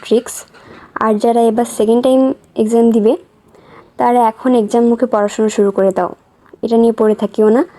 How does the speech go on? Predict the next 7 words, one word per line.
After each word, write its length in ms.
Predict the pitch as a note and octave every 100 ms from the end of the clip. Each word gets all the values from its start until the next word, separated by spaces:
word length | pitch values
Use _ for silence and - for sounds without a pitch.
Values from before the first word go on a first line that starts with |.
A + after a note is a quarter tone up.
| - - - - -
আর 240 | G#3 G#3+ G#3+
তোমাদের 360 | A#3 A3+ A3
এখানে 340 | A#3 A#3 A3+ A3+
অ্যাডমিশনের 720 | - G3+ G3+ A#3 - B3+ B3+
সব 280 | - A3+ G#3
রকম 340 | A3+ A#3+ A#3+
বিষয়ক 340 | A3+ A3 A3